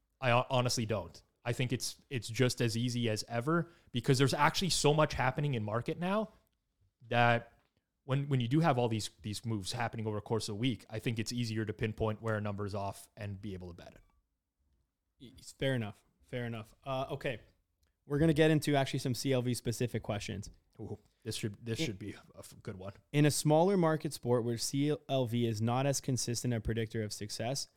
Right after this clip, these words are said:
Speaker 2: at what point do you just give up betting the sport when consistently beating the market by a good margin, but consistently losing?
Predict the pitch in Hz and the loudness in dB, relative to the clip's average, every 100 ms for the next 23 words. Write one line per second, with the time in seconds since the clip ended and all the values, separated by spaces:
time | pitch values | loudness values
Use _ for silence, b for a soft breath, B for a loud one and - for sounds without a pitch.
0 | _ _ - 131 127 175 170 156 151 139 | _ _ -4 0 4 4 4 0 2 2
1 | 135 120 120 127 139 113 120 120 123 113 | 0 0 0 2 2 0 -2 0 0 -2
2 | - 120 131 120 120 113 117 - 123 139 | -2 -2 -2 0 -2 -2 -2 -2 -4 -2
3 | 135 110 120 120 120 113 110 107 113 110 | 0 0 0 2 2 2 0 -2 -4 -2
4 | 107 107 110 107 104 117 143 117 - - | -2 0 0 0 0 0 2 0 -4 -4
5 | 113 - 110 - 107 101 98 95 | -4 -2 -4 -4 -4 -4 -8 -12